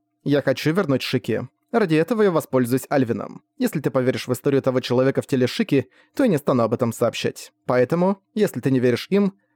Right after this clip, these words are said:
то поверь хоть мне». Рэму мог лишь кивнуть. «Поэтому у меня есть просьба. Позови ее сюда», искренне проговорила девушка, неотрывно глядя на Рэму. Парень застыл как вкопанный,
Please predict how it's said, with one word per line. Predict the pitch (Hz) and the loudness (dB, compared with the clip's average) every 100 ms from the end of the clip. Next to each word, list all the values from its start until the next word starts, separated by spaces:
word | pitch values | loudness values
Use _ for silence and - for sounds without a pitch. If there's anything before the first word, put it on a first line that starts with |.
| _ | _
то | 170 | -2
поверь | 139 120 139 | 0 2 2
хоть | 214 165 135 | 2 0 0
мне». | 135 117 - - _ _ _ _ _ | 0 0 -6 -18 _ _ _ _ _
Рэму | - 110 113 185 | -2 0 2 2
мог | 156 123 | 0 0
лишь | 117 - | -2 -2
кивнуть. | 147 110 107 - - - _ _ _ _ _ | -2 -2 -6 -10 -18 -20 _ _ _ _ _
«Поэтому | 180 143 135 143 | 0 2 2 2
у | 139 | 2
меня | 139 | 2
есть | 131 - | 0 0
просьба. | 185 117 101 123 - _ _ | 0 0 -4 -8 -14 _ _
Позови | - 135 131 123 | -4 0 2 2
ее | 226 170 | 2 2
сюда», | - 131 110 - - _ _ _ - | 0 0 -2 -4 -12 _ _ _ -6
искренне | 120 - 120 120 | -4 -2 -2 -2
проговорила | 113 120 120 120 110 101 | -2 -2 0 0 0 0
девушка, | 131 143 - - 127 120 _ _ _ | 0 0 -2 0 0 0 _ _ _
неотрывно | 131 123 117 110 123 113 165 | 0 2 2 0 0 0 0
глядя | 143 127 127 | 2 2 4
на | 127 | 4
Рэму. | 117 107 - - - _ _ _ _ | 4 2 -4 -10 -18 _ _ _ _
Парень | 135 151 139 | -2 0 0
застыл | 117 - 143 | 0 -2 -2
как | 127 113 | -2 -4
вкопанный, | - 202 160 139 131 120 | -4 -2 0 2 2 0